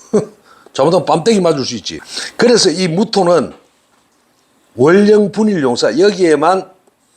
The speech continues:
썩부고 요즘에는 추세가 지장간은 요런 식으로 물을 빼쁘고,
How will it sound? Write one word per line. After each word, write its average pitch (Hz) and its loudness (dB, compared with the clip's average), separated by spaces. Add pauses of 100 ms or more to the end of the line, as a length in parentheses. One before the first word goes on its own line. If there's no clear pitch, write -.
(500)
썩부고 147 0 (480)
요즘에는 123 -6
추세가 143 0 (1300)
지장간은 135 0
요런 151 2
식으로 90 -4 (580)
물을 127 0
빼쁘고, 123 0